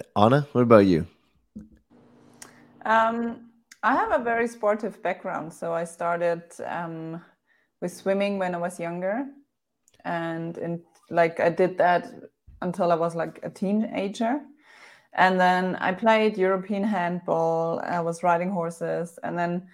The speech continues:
Speaker 2: at some point, it was in two thousand sixteen, I started CrossFit. And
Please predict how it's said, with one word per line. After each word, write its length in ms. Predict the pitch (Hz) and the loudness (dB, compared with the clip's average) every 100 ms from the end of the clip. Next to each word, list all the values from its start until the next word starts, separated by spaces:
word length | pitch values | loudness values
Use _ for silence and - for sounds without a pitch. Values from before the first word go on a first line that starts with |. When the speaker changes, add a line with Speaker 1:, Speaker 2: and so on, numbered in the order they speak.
| - - - - _ | -20 -20 -20 -20 _
Speaker 2:
at 140 | - 277 | -2 4
some 220 | 226 233 | 6 6
point, 380 | 240 233 220 196 | 6 6 6 2
it 100 | 175 | 2
was 420 | 175 240 - - _ | 4 4 0 -18 _
in 180 | - 196 | -6 -6
two 200 | - 226 | 0 2
thousand 320 | 220 202 196 185 | 6 4 4 -2
sixteen, 480 | 285 277 - 269 | -2 -2 -2 0
I 100 | 254 | 2
started 460 | 214 214 190 196 196 | 0 0 0 -2 -4
CrossFit. 560 | - 208 214 - 262 - - - - _ _ _ _ _ _ _ _ - - - - - - - | -2 -2 -2 -2 -2 -2 -18 -20 -20 _ _ _ _ _ _ _ _ -20 -20 -20 -20 -20 -8 0
And 560 | 185 185 185 190 190 | 2 4 0 -2 -6